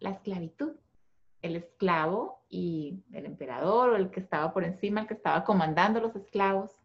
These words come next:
¿verdad? Y entonces esto ha sido a través de toda la humanidad,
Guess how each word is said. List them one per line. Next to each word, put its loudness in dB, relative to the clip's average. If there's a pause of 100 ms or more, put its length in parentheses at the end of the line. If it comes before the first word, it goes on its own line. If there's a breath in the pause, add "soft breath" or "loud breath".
¿verdad? -10 (920)
Y 6
entonces 6 (100)
esto 4
ha 0
sido 4
a -2
través 0
de 0
toda 0
la -4
humanidad, -2